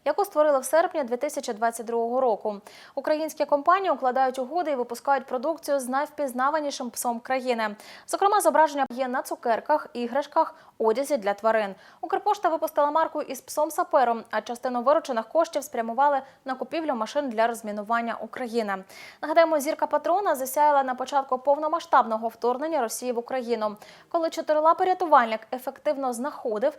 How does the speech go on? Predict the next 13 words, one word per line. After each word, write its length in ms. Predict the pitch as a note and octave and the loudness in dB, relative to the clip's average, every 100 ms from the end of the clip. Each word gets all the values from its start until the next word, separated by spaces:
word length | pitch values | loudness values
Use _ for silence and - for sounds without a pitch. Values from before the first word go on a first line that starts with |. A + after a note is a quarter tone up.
| - - | -12 -6
а 80 | - | -2
його 220 | C#4 G4+ | 4 4
колеги 380 | G#4 D4+ E4 D4+ | 4 4 4 4
Д 100 | B3+ | 2
С 140 | B3 B3+ | -2 -2
Н 80 | |
С-ники 400 | D#4 E4+ C#4+ C#4+ C4 - - | -2 -2 -6 -6 -8 -14 -12
знешкоджували 760 | A#3 C#4 - D#4+ B3 A3 G#3+ | -8 -8 -2 0 0 0 0
вибухонебезпечні 960 | G#3 B3+ C#4 B3+ A3+ A#3 - B3+ B3 A#3 | -2 -2 -2 -2 -6 -6 -4 -4 -4 -10
подарунки, 600 | G#3+ G#3+ A3 D4 D#4 C#4+ C#4 - | -6 -4 -2 -2 2 0 0 -18
що 160 | - F#4 | -4 0
залишали 480 | E4+ D#4+ - F4 C#4+ | 2 0 0 2 2
рашисти 500 | B3 D#4 D4+ C#4+ | 0 -4 -4 -2